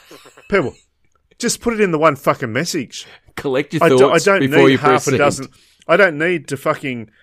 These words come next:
Speaker 2: have my phone go off every twenty-seven seconds because you're sending me another line of the message. Just fucking hold back.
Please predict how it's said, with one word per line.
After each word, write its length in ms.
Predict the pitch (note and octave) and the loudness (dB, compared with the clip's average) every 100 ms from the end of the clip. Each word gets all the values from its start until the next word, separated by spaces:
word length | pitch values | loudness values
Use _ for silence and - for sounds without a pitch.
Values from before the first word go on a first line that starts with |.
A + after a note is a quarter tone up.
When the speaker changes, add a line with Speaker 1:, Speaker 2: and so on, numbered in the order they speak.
| _ | _
Speaker 2:
have 220 | - D3 | -6 -4
my 100 | C3 | -4
phone 400 | A2 - D3 C3+ | -6 -6 -8 -6
go 180 | A2+ G#2+ | -6 -2
off 420 | C#3 G#2 - - _ _ _ _ _ | -2 -2 -8 -20 _ _ _ _ _
every 320 | D3 D3+ A#2+ | -2 0 -6
twenty-seven 680 | G#2 - C#3 A#2 - A#2+ A2 | -8 -8 -6 -6 -6 -6 -6
seconds 640 | - D3 A2 F#2 - - - - - | -4 -4 -6 -12 -14 -16 -18 -20 -10
because 300 | C#3 C#3+ - | -4 -2 -2
you're 80 | C#3+ | -4
sending 340 | - E3 D3 | -2 -2 -2
me 80 | D3 | -4
another 260 | C#3+ C#3+ C3+ | -2 -2 -2
line 240 | C#3 D3+ | -2 -2
of 80 | C3+ | -4
the 60 | B2+ | -4
message. 440 | F#3 - B2+ - - _ - | -6 -6 -12 -16 -20 _ -10
Just 200 | A3 - | -10 -2
fucking 300 | G#3 F#3+ D#3+ | -2 0 -2
hold 280 | E3+ D#3 A2 | 0 0 0
back. 400 | E3+ D#3 - | 0 0 -6